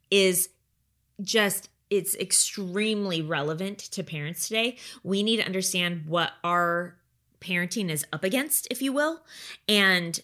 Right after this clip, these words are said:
make sure that we are speaking words that are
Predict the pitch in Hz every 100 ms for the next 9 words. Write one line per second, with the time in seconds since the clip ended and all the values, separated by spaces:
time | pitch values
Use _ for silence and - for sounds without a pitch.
0 | - 202 196 - 214 202 - 190 175 -
1 | - - - 311 453 453 214 185 175 160
2 | 170 156 185 220 - - _ - - -
3 | 190 190 - 196 185 175 160